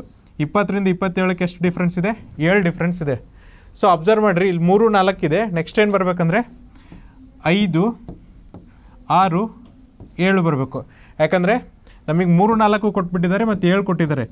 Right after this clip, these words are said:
ಈ ಐದು, ಆರನ್ನ ಕೊಟ್ಟಿಲ್ಲ. So ನೀವು just ಅಬ್ಸರ್ವೇಷನ್ ಮಾಡಿದರೆ ಎರಡು ಗ್ಯಾಪ್ ಇದೆ. So ಎರಡು ಗ್ಯಾಪ್ನ ನೀವು ಫಿಲ್ ಮಾಡಬೇಕು. ಹಾಗಾಗಿ ಐದು, ಆರು ಆಗುತ್ತೆ. So ಅದಕ್ಕೆ ಯಾವ ಆಪ್ಷನ್ ಸೂಟ್ ಆಗುತ್ತೆ ಅಂದರೆ ಒಂಬತ್ತಕ್ಕೆ ನೀವು ಐದು ಕೂಡಿಸಿದ್ರೆ ಎಷ್ಟಾಗುತ್ತೆ? ಹದಿನಾಲ್ಕು ಆಗುತ್ತೆ.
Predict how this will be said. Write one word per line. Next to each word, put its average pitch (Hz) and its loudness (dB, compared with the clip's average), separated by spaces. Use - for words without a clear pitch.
ಈ 165 0
ಐದು, 208 0
ಆರನ್ನ 196 0
ಕೊಟ್ಟಿಲ್ಲ. 165 -4
So 190 0
ನೀವು 185 2
just 175 0
ಅಬ್ಸರ್ವೇಷನ್ 190 0
ಮಾಡಿದರೆ 175 0
ಎರಡು 185 2
ಗ್ಯಾಪ್ 180 0
ಇದೆ. 170 0
So 180 0
ಎರಡು 165 4
ಗ್ಯಾಪ್ನ 190 0
ನೀವು 185 -2
ಫಿಲ್ 185 -2
ಮಾಡಬೇಕು. 160 0
ಹಾಗಾಗಿ 160 0
ಐದು, 202 4
ಆರು 180 4
ಆಗುತ್ತೆ. 139 0
So 190 2
ಅದಕ್ಕೆ 170 0
ಯಾವ 180 4
ಆಪ್ಷನ್ 190 -2
ಸೂಟ್ 180 -4
ಆಗುತ್ತೆ 160 -2
ಅಂದರೆ 147 -2
ಒಂಬತ್ತಕ್ಕೆ 208 0
ನೀವು 196 0
ಐದು 175 0
ಕೂಡಿಸಿದ್ರೆ 180 -2
ಎಷ್ಟಾಗುತ್ತೆ? 175 -2
ಹದಿನಾಲ್ಕು 156 -2
ಆಗುತ್ತೆ. 113 -6